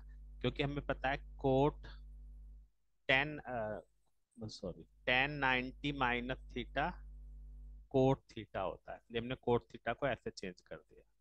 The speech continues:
बस इसकी value हमें क्वेश्चन में ऊपर given है, कितनी है? एटी एट तक की value ए, तो इसकी जगह हम यहाँ पे एट लिख देंगे, ए और two into एटी नाइन,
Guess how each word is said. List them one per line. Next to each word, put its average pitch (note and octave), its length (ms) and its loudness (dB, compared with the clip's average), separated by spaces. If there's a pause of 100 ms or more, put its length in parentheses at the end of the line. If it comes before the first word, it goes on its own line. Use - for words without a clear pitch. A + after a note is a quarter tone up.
(480)
बस - 380 4
इसकी - 280 -2
value B2+ 340 6
हमें C3 140 -2
क्वेश्चन C3 320 -4
में C3 140 -2
ऊपर B2 240 0
given A#2 380 0
है, C3+ 100 -2 (500)
कितनी B2+ 320 -2
है? C#3+ 120 4
एटी C3+ 360 -2
एट B2 260 2
तक - 220 -2
की C3+ 80 0
value B2 300 4 (160)
ए, G2+ 140 6 (840)
तो A#2 60 4
इसकी - 220 0
जगह B2+ 200 4
हम B2+ 100 0
यहाँ A#2+ 220 4
पे B2+ 120 2 (140)
एट B2+ 260 4
लिख A#2+ 160 -2
देंगे, B2 340 0 (2000)
ए B2 320 6 (640)
और A2 100 -4 (140)
two B2+ 100 10 (120)
into A#2 420 0
एटी - 380 -2
नाइन, D#2 300 -12